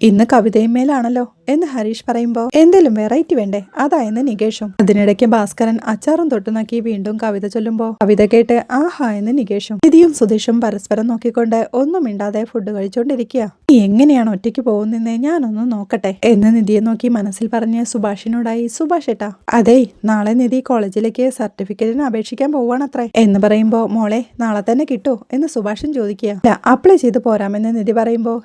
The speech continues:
"ശരി, അപ്പോ ഒരു കാര്യം ചെയ്യ് നികേഷേ, നീ കൂടി ചെല്ലുന്ന" സുഭാഷ് പറയുമ്പോ, "അയ്യോ, എനിക്ക് പറ്റില്ല. നാളെ ഒരു ടെസ്റ്റ് ഉണ്ട്, ക്ലാസ്സിൽ പോവാതിരുന്നാ ശരിയാവില്ല ഏട്ടാ" എന്ന് നികേഷും.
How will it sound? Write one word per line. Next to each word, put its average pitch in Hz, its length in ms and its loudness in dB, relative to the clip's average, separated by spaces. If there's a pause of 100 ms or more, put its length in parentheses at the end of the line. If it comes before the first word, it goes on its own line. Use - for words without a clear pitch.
"ശരി, 349 280 -2
അപ്പോ 202 400 -6
ഒരു 320 120 -2
കാര്യം 247 380 -4
ചെയ്യ് 208 260 -4
നികേഷേ, 240 480 4 (100)
നീ 359 180 2
കൂടി 233 240 0
ചെല്ലുന്ന" 214 420 -4
സുഭാഷ് 196 420 -6
പറയുമ്പോ, 226 500 -4 (120)
"അയ്യോ, 208 320 -4 (180)
എനിക്ക് 311 360 0
പറ്റില്ല. 202 380 -4
നാളെ 202 300 4
ഒരു 202 80 4
ടെസ്റ്റ് 254 360 2
ഉണ്ട്, 214 200 0 (140)
ക്ലാസ്സിൽ 320 300 0
പോവാതിരുന്നാ 214 680 -4
ശരിയാവില്ല 262 580 -4
ഏട്ടാ" 196 200 -6
എന്ന് 214 280 -6
നികേഷും. 214 440 -6